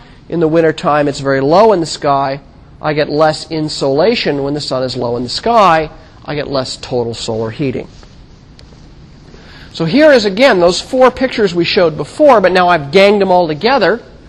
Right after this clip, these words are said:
On the autumnal equinox, which was Sunday, the sun was right overhead at the equator, and I get this sort of angle of sunlight at a middle latitude. This spot up here is about where Columbus, Ohio is.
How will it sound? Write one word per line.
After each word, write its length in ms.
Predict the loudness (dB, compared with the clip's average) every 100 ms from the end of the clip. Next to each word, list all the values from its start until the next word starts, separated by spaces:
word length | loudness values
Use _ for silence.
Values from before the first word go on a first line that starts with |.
| -20 -20 -20 -20 -14 -8 0
On 400 | 4 4 4 0
the 120 | -6 -8 -20 -18 -4
autumnal 560 | -2 2 2 4 4 4
equinox, 500 | 2 2 2 0 -6
which 160 | -6
was 120 | -6
Sunday, 600 | -4 2 2 4 2 2 -4 -20 -20 -20 -20 -20 -20 -20 -20 -20 -20 -20 -20 -20 -16
the 60 | -8
sun 340 | 0 2 4
was 340 | 2 0 -2 -4
right 220 | 0 2
overhead 340 | 2 0 0 -2
at 100 | -2
the 100 | -8
equator, 560 | -2 0 2 0 -2 -8 -20 -20 -8
and 80 | 0
I 120 | 2
get 240 | 2 0 0
this 160 | -2
sort 180 | -2 -2
of 80 | 0
angle 300 | 0 0 -2
of 80 | -4
sunlight 560 | -4 -4 0 0 -2
at 100 | -4
a 40 | -4
middle 260 | -2 -2
latitude. 520 | -2 -2 -4 -8 -10 -10
This 120 | -12
spot 300 | -6 -2 -2
up 120 | -4
here 260 | -4 -2 -2
is 120 | -4
about 240 | -4 -2
where 80 | -4
Columbus, 420 | -4 -4 -4 -6
Ohio 540 | -10 -6 -4 -2 -2 -6
is. 340 | -10 -14